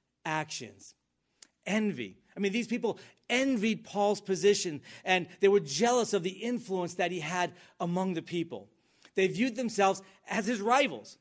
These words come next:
I mean, we shouldn't ever view other people in ministry as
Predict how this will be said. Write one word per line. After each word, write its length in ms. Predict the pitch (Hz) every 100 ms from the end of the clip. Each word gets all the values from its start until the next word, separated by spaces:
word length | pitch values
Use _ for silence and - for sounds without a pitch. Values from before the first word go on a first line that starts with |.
| -
I 80 | 214
mean, 160 | 175 - _
we 240 | 175 277 294
shouldn't 460 | - 247 202 190 - -
ever 500 | 226 247 151 131 117 _ _ 151
view 160 | 190 190
other 300 | 214 214 208
people 340 | 208 208 196
in 180 | 190 180
ministry 480 | 196 190 - 151 - - -
as 300 | 185 185